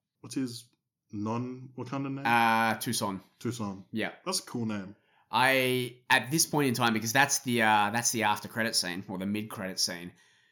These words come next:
Speaker 2: the, the closing scene of the film is Shuri burning her funeral garb,
Speaker 1: Mm.
Speaker 2: dealing with her grief, and we get the tribute to Chadwick Boseman at the end.
Speaker 1: There wasn't an end credit scene, though.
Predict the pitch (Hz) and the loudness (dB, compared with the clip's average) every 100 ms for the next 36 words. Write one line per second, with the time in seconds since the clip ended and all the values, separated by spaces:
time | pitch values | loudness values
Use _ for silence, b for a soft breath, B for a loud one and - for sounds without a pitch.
0 | - 117 117 117 - 117 143 139 120 113 | -2 0 0 -2 -4 2 4 4 2 2
1 | 110 104 98 101 110 110 98 85 101 98 | 2 0 -4 -4 -2 0 -2 -4 -4 -2
2 | 95 - - _ _ _ - 123 110 98 | 0 -2 -2 _ _ _ -2 0 0 0
3 | 95 90 _ _ _ _ _ 117 113 110 | -4 -8 _ _ _ _ _ -2 0 0
4 | 107 107 104 101 101 - 107 104 95 98 | -2 -2 -2 -2 -4 -6 -4 -4 -6 -4
5 | 95 92 - - 127 107 95 - - 117 | -4 -6 -10 -8 -4 -2 -4 -8 -4 -2
6 | 113 104 104 101 98 98 95 - 101 101 | -2 -6 -8 -8 -8 -8 -8 -8 -8 -8
7 | 101 98 95 - 98 98 90 - 98 92 | -8 -8 -8 -8 -6 -8 -10 -10 -10 -10
8 | 87 98 92 98 92 92 98 95 92 - | -8 -8 -8 -10 -10 -8 -8 -8 -10 -8
9 | 165 185 220 214 196 175 165 170 185 - | -4 -2 -2 -4 -2 -2 -2 -6 -8 -8
10 | 127 101 82 | -8 -8 -12